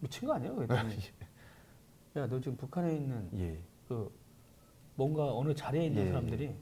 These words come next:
Speaker 2: 예.
Speaker 1: 정보를 얼마나 지금 남한에 많이 흘리는지 아냐?
Speaker 2: 음.
Speaker 1: 야, 맨날 끝나고 통화해." 이러는 거예요.
Speaker 2: 아, <laughs> 예.
Speaker 1: 근데 왜, 미친 소리 아니야?
Speaker 2: 아,
Speaker 1: 이랬더니.
Speaker 2: 예.
Speaker 1: 그러니까 만약에 통일이 돼서
Speaker 2: 예, 예.
Speaker 1: 그럼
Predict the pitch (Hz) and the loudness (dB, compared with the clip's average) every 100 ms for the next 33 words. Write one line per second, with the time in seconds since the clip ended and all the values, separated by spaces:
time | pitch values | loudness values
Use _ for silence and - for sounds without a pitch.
0 | - 87 143 147 131 110 156 151 135 117 | -8 -2 2 2 2 0 -2 -2 -2 -4
1 | 104 131 139 113 113 180 226 208 143 107 | -2 -2 -2 -2 -4 -2 0 0 0 -4
2 | 185 - - 87 82 80 78 - 139 170 | -6 -10 -6 -4 -4 -8 -4 0 2 2
3 | - 233 233 143 - 240 220 262 135 160 | 2 0 0 -4 -2 0 2 2 4 4
4 | 143 123 104 123 175 90 101 104 - - | 6 4 2 -2 -4 2 6 8 6 4
5 | - - 127 - - - - - - - | -2 0 0 0 -10 -8 -8 -10 -18 -18
6 | - - 214 156 208 - - - 135 123 | -8 4 8 10 8 4 -8 -4 0 0
7 | 135 262 285 302 285 113 110 92 117 - | 0 -2 2 2 4 6 4 2 -6 -6
8 | - - - - - - - - 185 - | -12 -12 -16 -18 -18 -20 -20 2 4 4
9 | 135 170 185 - 247 247 170 131 101 120 | 0 0 0 2 2 4 4 2 2 2
10 | 110 95 87 82 82 127 165 | 4 4 2 -2 -2 2 2